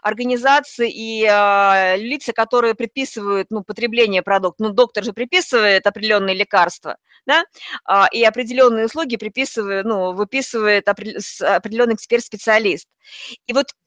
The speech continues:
использование групп влияния как канал вывода, привлечения аудитории,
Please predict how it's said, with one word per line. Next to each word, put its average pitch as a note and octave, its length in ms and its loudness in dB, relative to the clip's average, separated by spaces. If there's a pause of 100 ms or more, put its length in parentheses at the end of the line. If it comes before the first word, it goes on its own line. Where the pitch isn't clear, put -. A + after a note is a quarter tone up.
использование C#4 800 0
групп C#4 340 -6
влияния B3+ 720 2
как A3 160 0 (160)
канал B3 560 4 (240)
вывода, A3 560 -2
привлечения B3 840 -2
аудитории, G3 720 -2